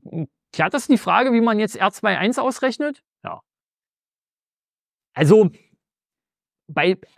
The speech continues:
also wenn man solche Vierpolaufgaben hat, man muss ungefähr diese Formeln wissen oder kennen oder irgendwo, irgendwo aufgeschrieben haben. Ja, und ich meine, so viele Varianten gibt's nicht. Es gibt Widerstandsformen. Es gibt, wenn ich das in Leitwertform aufschreibe, ist das genau umgedreht. Ne, tauschen Strom und Spannung genau die, äh, die Richtung.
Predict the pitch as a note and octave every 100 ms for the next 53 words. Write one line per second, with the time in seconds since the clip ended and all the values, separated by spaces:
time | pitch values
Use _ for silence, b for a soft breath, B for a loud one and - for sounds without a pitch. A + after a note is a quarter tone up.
0 | C#3+ - - E3 D#3+ C4 B3+ G#3+ - E3+
1 | C4+ B3 A#3+ G#3+ D4+ - F3+ E3+ F3 -
2 | - - D#3 E3 A#3 - - _ _ _
3 | - G3+ D4 C4+ - G#3+ F3+ F3+ E3+ -
4 | F#3 D4 D4+ C#4+ - D3+ B3+ D#4+ D#4 C#4+
5 | G#3+ A#3+ - G#3+ B3 C4+ - G3 D4+ G3+
6 | A3 A#3 - G3 A3 F3+ - B3+ - A#3+
7 | B3 F#3+ G3+ C4+ D#4 - C3 G3+ - F3+
8 | E3 F3+ F3 F#3 F#3+ A3 F#3 F#3 F#3+ F3
9 | F3+ E3 - - B3 B3+ B B B -
10 | - - - C4 B3 - A#3 - G#3 B3
11 | C#4 - b b - E3 - F#3 F3+ F3+
12 | - F#3 E3 C#3 F3+ B3+ A3+ - G#3+ G#3
13 | F#3 F#3 - F#3 F3 G3+ - F3+ D#3+ G3
14 | B3 E3+ G#3 C4 E3 F3 E3+ F3+ - F3+
15 | E3 F#3 F3+ - D3 G#3 B3 A3 F#3+ G#3
16 | A3 A3 - G3 G3+ F#3 F3+ F3 A3+ -
17 | B3+